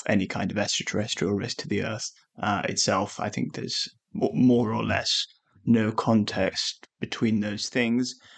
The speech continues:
The trouble is, I think, that we can't help ourselves. And, uh, perhaps that's right. Perhaps that's part of who we are. It's very deep in our culture. Space technology and finding it inextricable from military technology is something that we,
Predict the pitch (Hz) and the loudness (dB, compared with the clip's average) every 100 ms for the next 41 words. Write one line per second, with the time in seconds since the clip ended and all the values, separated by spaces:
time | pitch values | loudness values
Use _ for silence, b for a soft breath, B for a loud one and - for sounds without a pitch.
0 | B B - 123 160 170 185 135 127 135 | B B -4 2 4 6 4 4 2 0
1 | 120 123 123 123 131 135 - 107 - 101 | 0 0 -2 -4 -4 -6 -6 -8 -8 -10
2 | 101 107 - b b b _ _ 127 127 | -12 -10 -10 b b b _ _ 2 4
3 | 123 123 120 - _ - 85 120 160 131 | 4 4 2 -6 _ -12 -12 -2 0 0
4 | 135 117 139 127 113 127 110 120 - 123 | -2 0 2 2 0 -6 -6 -10 -4 -2
5 | 113 - 113 117 117 107 - 123 120 117 | -2 -4 -4 -2 -2 -4 -4 0 0 0
6 | 117 113 117 - 123 123 - 127 123 b | 0 -2 -4 -2 -4 -2 -2 -4 -4 b
7 | b _ b b _ - 123 123 - 117 | b _ b b _ -2 2 2 0 -2
8 | 131 123 120 113 120 117 117 113 _ 123 | 2 4 2 2 2 4 2 0 _ -4
9 | 113 113 110 - _ _ _ _ _ - | 0 0 -2 -6 _ _ _ _ _ 2
10 | 147 131 120 - 131 120 - 123 120 120 | 4 6 4 4 2 2 -2 -6 -4 -4
11 | 110 - 117 117 113 - 120 110 110 107 | -4 0 0 0 -4 -10 -10 -8 -8 -8
12 | 113 - - 113 113 101 117 113 | -8 -10 -10 -6 -6 -4 -4 -4